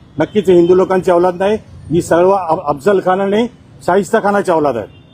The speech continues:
औरंगजेबाची औलाद आहे. त्यामुळे त्यांचा एवढा धीट, अ, चेपत नाही त्यांचा आणि धीट धजावतो त्यांचा. आणि जिजाऊ महासाहेबांच्या लावलेल्या फलकाला तर तीन तुकडे केले.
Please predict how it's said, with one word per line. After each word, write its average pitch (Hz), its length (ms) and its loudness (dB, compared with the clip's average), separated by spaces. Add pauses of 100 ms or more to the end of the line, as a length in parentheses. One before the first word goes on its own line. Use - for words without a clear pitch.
(240)
औरंगजेबाची 214 680 0
औलाद 208 280 2
आहे. 147 180 0 (480)
त्यामुळे 208 300 2
त्यांचा 220 300 0
एवढा 220 260 2 (460)
धीट, 175 160 2 (880)
अ, 135 60 0
चेपत 196 400 -2
नाही 220 140 0
त्यांचा 185 260 0
आणि 170 440 -4
धीट 170 260 2 (280)
धजावतो 196 360 0
त्यांचा. 139 300 -4 (400)
आणि 165 180 0
जिजाऊ 202 500 2
महासाहेबांच्या 170 960 -2 (400)
लावलेल्या 185 480 0
फलकाला 185 420 0 (240)
तर 190 80 -2
तीन 277 280 2
तुकडे 311 280 2
केले. 277 200 -2